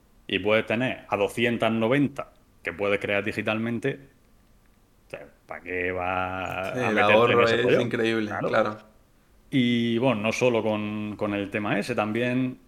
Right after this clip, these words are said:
Speaker 1: eh, ahora con la pandemia y eso, en el tiempo de la, del confinamiento, las calles estaban vacías. Ahora los campos de fútbol no sé cómo estarán ahora, pero vamos, que también tienen su límite de aforo y eso.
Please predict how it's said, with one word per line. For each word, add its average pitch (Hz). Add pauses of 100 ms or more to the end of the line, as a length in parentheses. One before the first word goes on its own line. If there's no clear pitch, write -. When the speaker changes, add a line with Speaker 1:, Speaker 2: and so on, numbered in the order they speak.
Speaker 1:
eh, 107
ahora 107
con 113
la 107
pandemia 117
y 131
eso, 151
en 95
el 90
tiempo 107
de 107
la, - (100)
del 104
confinamiento, 143 (320)
las 95
calles 107
estaban 104
vacías. 175 (480)
Ahora 98
los 98
campos 113
de 104
fútbol 107
no 107
sé 104
cómo 101
estarán 98
ahora, 117
pero 101
vamos, 101 (140)
que 92
también 104
tienen 110
su 107
límite 104
de 101
aforo 147
y 156
eso. 185